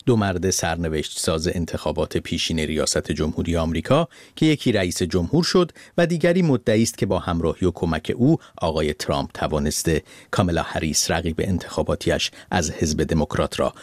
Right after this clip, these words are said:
شکست دهد. اما اختلاف بین آقای ترامپ و ایلان ماسک از کجا و چگونه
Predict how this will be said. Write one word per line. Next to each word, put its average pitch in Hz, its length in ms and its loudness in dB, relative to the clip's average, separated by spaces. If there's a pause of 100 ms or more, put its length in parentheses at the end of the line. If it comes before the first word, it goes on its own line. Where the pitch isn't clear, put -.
(120)
شکست - 540 0
دهد. - 320 -4 (360)
اما 139 200 4
اختلاف 117 560 2
بین 113 220 2
آقای 98 300 2
ترامپ 113 420 0
و 95 40 2
ایلان 92 280 2
ماسک 92 420 0 (220)
از 113 220 0
کجا 98 380 0
و 95 60 2
چگونه 117 560 2